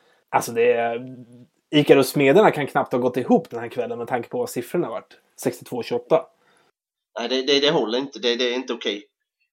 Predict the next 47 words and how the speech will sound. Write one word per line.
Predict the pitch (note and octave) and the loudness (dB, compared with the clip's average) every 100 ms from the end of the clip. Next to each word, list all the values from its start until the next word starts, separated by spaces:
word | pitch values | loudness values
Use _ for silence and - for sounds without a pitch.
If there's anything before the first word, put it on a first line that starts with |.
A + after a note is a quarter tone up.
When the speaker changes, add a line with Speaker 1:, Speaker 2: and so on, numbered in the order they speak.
| _ | _
Speaker 2:
Jag | - B2+ | -6 -2
menar, | C3+ C3 B2+ - F2 _ _ _ | 0 2 2 0 -6 _ _ _
det | C#3 A#2+ | -4 -4
är | G2+ - | -4 2
bara | C#3 | 2
en | C3 | 2
sån | C#3 B2+ | -2 -2
sak. | C3+ B2 - | -2 -4 -6
Det | - | -10
spelar | - C#3+ | -2 0
ingen | C#3 | 2
roll | C3+ | 0
vad | B2 G2 A#2 | 0 0 0
det | |
är | C#3+ | -2
för | C#3+ | -2
väder, | A#2+ G2+ F#2+ G2 - _ _ | -2 0 -2 -8 -10 _ _
så | A2+ | -10
ska | - A#2+ | -6 -4
det | A#2 | -2
komma | - A#2 A2 | -2 -2 -2
femtusen | G#2 A#2 G#2+ A2 G2+ G#2 - - | -4 -6 -6 -10 -10 -14 -18 -14
personer | A2 F#2+ F#2+ | -12 -10 -12
på | G2+ B2 | -8 -8
en | A#2 | -6
sån | G#2 | -8
match. | G#2 F#2 - - | -6 -8 -8 -14
Liksom, | G#2 F#2 - G#2 | -14 -12 -12 -10
de | G#2+ | -8
har | A#2 | -8
inte | A#2 | -8
kört | - G#2+ | -8 -8
elitserien | A2 A2+ A2+ G2 | -8 -8 -8 -12
på | - - | -14 -14
tre | G2 G2 | -12 -12
år. | G2 A2 _ _ _ _ - - | -12 -16 _ _ _ _ -20 0
Speaker 1:
Och, | D#3 D3+ | 0 2
och | E3+ | -2
så | E3 | 2
möter | F3 E3+ F#3 G#3+ G3+ D#3 | 4 6 10 10 8 0
man | D3 C#3 | -2 -2
det | C3+ - | -6 0
bästa | F3+ E3 - - E3+ D#3 | 0 0 -8 0 4 6
laget | D#3 F3+ G#3 G3+ C#3+ - | 6 6 6 6 2 -6
från | C3+ | -10
förra | - C#3 C3+ C3+ | -2 -2 0 -2
året. | F3 E3+ A#2+ | 0 0 -2